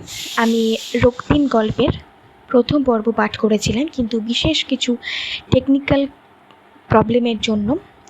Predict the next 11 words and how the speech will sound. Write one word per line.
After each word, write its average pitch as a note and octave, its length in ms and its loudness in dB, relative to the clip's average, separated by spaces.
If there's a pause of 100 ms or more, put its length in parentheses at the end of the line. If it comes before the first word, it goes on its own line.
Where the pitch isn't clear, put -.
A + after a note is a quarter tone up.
(120)
ওটা G#3+ 300 2
মিউট A#3 440 2
হয়ে A3 180 2
গেছে, G3+ 400 -2
তাই G#3+ 220 0 (540)
প্রথম B3 320 4
পর্ব B3 480 2
আবারও A#3 500 2 (680)
সম্প্রচারিত A3 600 0
হয়ে G#3+ 280 2
গেছে। G3+ 300 -2